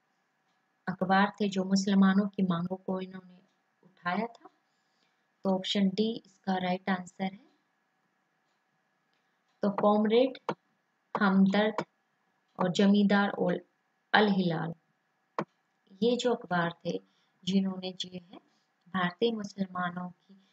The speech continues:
जो समस्याएं थी, चिंताएं थी,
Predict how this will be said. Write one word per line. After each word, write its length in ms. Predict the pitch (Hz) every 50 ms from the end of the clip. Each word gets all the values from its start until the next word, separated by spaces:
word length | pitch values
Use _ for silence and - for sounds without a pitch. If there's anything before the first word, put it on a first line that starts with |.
| _ _ _ _ _
जो 300 | 165 - 190 185 190 185 -
समस्याएं 760 | - - 190 180 175 175 - - - - 190 180 180 180
थी, 200 | 180 _ 180 175 _
चिंताएं 640 | - 196 190 185 180 - - 180 180 185 185 180 175
थी, 300 | - _ _ _ _